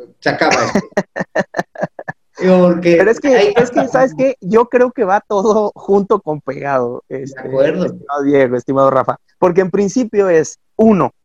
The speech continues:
Speaker 2: no tengo la mentalidad a largo plazo para proyectar a Héctor del futuro cuando tenga sesenta y cinco, setenta, setenta y cinco años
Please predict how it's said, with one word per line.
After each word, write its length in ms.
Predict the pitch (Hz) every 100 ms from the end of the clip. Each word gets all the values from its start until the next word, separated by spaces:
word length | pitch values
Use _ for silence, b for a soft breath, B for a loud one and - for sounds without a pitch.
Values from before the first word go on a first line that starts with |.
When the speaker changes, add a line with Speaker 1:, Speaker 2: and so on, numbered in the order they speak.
| 151
Speaker 2:
no 200 | 226 302
tengo 220 | 277 294
la 100 | 269
mentalidad 600 | 202 175 180 160 165 226 247
a 60 |
largo 260 | 196 220 196
plazo 340 | 190 190 277
para 300 | - 165 147
proyectar 800 | 147 160 156 147 - 202 214 254 -
a 220 | 156 151 -
Héctor 340 | 196 - 208
del 180 | 151 135
futuro 580 | 143 - 190 180 226 -
cuando 260 | 156 147
tenga 260 | 139 180 185
sesenta 440 | - 135 139 127
y 80 | 131
cinco, 320 | - 196 196
setenta, 460 | 160 160 170 175 165
setenta 320 | 139 139 131
y 40 | 127
cinco 320 | 165 170 165
años 380 | 156 196 311